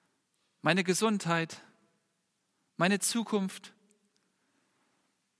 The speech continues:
meine Enttäuschungen, meine Zweifel,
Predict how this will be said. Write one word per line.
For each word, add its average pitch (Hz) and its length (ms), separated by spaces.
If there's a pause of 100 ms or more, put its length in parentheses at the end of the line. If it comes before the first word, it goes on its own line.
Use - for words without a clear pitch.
(100)
meine 175 280
Enttäuschungen, 170 840 (960)
meine 165 280
Zweifel, 180 640